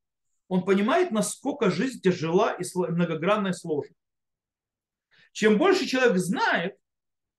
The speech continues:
тем больше у него есть то, что называется, он видит больше проблем и, мно-, и сложностей жизни и так далее, и он тем более, ему, то есть сам Месубах становится, то есть, да, очень такой вот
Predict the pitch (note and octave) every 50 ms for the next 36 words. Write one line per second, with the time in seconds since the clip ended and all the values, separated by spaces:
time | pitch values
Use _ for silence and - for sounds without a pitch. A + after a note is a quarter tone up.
0 | _ _ - G3 G3 F#3 E3+ C4+ F4 F4+ F4+ - A#3 A3 G#3 G#3 G3+ A#3 C#4 C#4+
1 | C4 B3 - - G#3+ F#3 E3+ F#3 D#3 E3 F#3 G3 A3 A3 G#3 G3 F#3 - - F3+
2 | F3 E3+ E3 D#3+ D#3 D#3 D3 D3 C#3+ C#3 C3+ C3 B2+ B2 A#2+ A#2 A#2 - _ _
3 | - D#3 E3+ F3+ G#3+ G#3 G#3+ F3+ E3+ G#3+ G#3+ - F#3 F3+ F3+ - E3+ E3+ D#3+ D3+
4 | F3 G#3 B3 C#4 D4+ D#4+ D#4 C#4+ - - - F3+ F#3+ G3 G3+ G3 G3+ G3 F#3+ G3
5 | F#3+ F#3 F3+ F3 E3+ E3 D#3+ D#3+ D#3 D#3 D3 C#3+ C#3 C3+ - - - - _ _
6 | _ _ _ _ _ _ _ _ _ _ _ _ - D3 D#3 F3 E3+ D#3+ E3 F3
7 | E3+ E3+ G3 A3 A3+ G3 E3 - - - F3+ G#3 A#3+ A#3 A#3 - F#3+ D#3+ - -
8 | E3+ D#3 C#3 F3 G#3+ G#3 F#3 F3 E3+ D#3 C#3+ D3+ D3+ E3+ F#3 B3+ D4 C#4+ A#3 G3
9 | F#3+ F#3+ F#3 F#3 G3 F#3 F3 G3 G3 F#3 F3+ E3+ F3 F#3 F#3 F3 D#3 - F3 D#3+
10 | - G3 G3 F#3 F3 D#3+ - - D#3 D#3 D#3+ C#3+ - - - A2 G#2+ G2+ F2+ -
11 | _ - F#2 F#2+ G2+ A#2 A#2+ A#2+ - A2+ A2 B2 A#2 - A#2+ A2 G#2